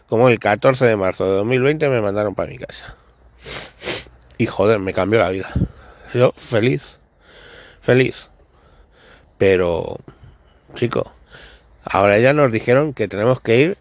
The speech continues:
mínimo uno o dos días, que nos pueden pedir uno o dos días ir a presencial. ¿Para qué? No lo sé, porque sinceramente mi trabajo sí que no es de tener que ver gente.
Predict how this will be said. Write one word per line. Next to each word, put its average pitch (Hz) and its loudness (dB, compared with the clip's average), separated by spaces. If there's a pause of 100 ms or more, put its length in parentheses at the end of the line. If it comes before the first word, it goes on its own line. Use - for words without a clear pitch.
mínimo 170 0 (120)
uno 180 4 (100)
o 110 0
dos 120 4
días, 147 -4 (580)
que 87 -14
nos 98 -14
pueden 123 4
pedir 135 4
uno 143 4
o 110 2
dos 127 2
días 160 -4 (540)
ir 101 -2 (1160)
a - -14
presencial. 101 -2 (140)
¿Para 98 0
qué? 135 2
No 127 2
lo 101 4
sé, 135 -2
porque 95 -2
sinceramente 113 -8 (1120)
mi 104 0
trabajo 107 2
sí 110 -6
que 107 -2
no 104 2
es 92 0
de 110 -4
tener 101 -4
que 101 -4
ver 92 -4
gente. - -2